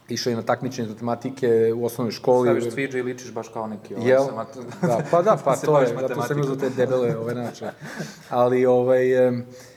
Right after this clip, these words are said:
Speaker 1: ne, ja sam bio na drugoj i drugoj republici i na tak-, takmičenju sam imao uspeh, išao sam na savezno i tako dalje. I da ne, ne pomenem, u opštini i okrugu sam bio uglavnom prvi na takmičenjima, tako da,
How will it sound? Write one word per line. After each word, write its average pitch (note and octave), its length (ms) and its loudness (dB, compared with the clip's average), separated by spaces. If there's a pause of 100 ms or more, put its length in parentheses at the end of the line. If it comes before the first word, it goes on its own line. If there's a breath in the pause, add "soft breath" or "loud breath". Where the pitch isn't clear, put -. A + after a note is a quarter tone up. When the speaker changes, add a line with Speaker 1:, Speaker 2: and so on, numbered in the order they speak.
(120 loud breath)
Speaker 1:
ne, D#3 200 4
ja C3+ 120 4
sam C3+ 140 -6
bio D3+ 140 4
na D3+ 60 0
drugoj D3+ 260 -2
i D#3 40 0
drugoj D#3 240 0
republici C#3 600 0
i B2+ 260 2
na B2 100 -2
tak-, B2 220 -2 (200)
takmičenju B2+ 380 -4
sam C3 120 -4
imao C3 100 2
uspeh, C3 260 0
išao B2 160 -4
sam B2+ 120 -4
na A#2+ 60 -2
savezno A#2+ 380 0
i A2+ 60 -4
tako A#2 200 -4
dalje. B2+ 340 2 (680 loud breath)
I A#2+ 120 0 (580)
da A#2+ 160 0
ne, A#2+ 160 2
ne A#2+ 160 -2
pomenem, A#2+ 260 2
u A#2+ 60 6
opštini A#2 340 -2
i A2+ 60 0
okrugu A2+ 340 -4
sam A2 200 -8
bio A2+ 200 -2
uglavnom A2+ 320 -6
prvi B2+ 440 -2 (320 loud breath)
na A2+ 80 -10
takmičenjima, D3 600 -2
tako D3+ 300 0
da, D#3+ 200 2